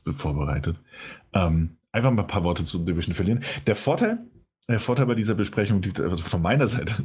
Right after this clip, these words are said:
<laughs> liegt zumindest mal darin, dass ich den ersten Teil schon mal ausgiebig gespielt hab. Ähm,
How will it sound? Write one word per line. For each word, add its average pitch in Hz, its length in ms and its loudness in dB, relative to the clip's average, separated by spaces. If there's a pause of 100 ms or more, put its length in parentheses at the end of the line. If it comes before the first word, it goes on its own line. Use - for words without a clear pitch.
<laughs> - 60 -20
liegt 92 180 0
zumindest 101 300 2
mal 98 80 2
darin, 95 340 2
dass 90 140 0
ich 87 80 -2
den 90 100 -2
ersten 123 300 2
Teil - 180 0
schon 80 120 -2
mal 69 60 -2
ausgiebig 78 440 -4
gespielt 73 320 -4
hab. 101 180 -2 (580)
Ähm, 82 380 2